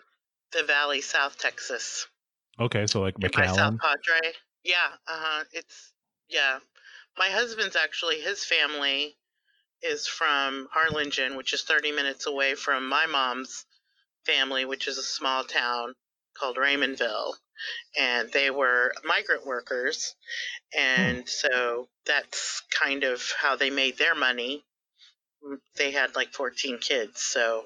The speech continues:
Speaker 1: the more kids you had, the more money you were gonna
Speaker 2: Wait,
Speaker 1: make.
Speaker 2: I wasn't, your parents?
Speaker 1: My, my mom's,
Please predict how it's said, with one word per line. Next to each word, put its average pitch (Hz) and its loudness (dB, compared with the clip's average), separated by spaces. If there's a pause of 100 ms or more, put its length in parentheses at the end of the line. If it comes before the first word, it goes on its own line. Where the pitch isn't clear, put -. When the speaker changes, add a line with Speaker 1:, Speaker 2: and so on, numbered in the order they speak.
Speaker 1:
the 143 -4
more 127 0
kids 123 -2
you 123 0
had, 113 2 (320)
the 151 0
more 139 2
money 127 2
you 123 -2
were 120 -2
gonna 120 -2 (1120)
Speaker 2:
Wait, 139 4
Speaker 1:
make. 95 0
Speaker 2:
I 104 4
wasn't, 120 4 (440)
your 110 2
parents? 165 -2 (640)
Speaker 1:
My, 175 4 (240)
my 180 4
mom's, 170 2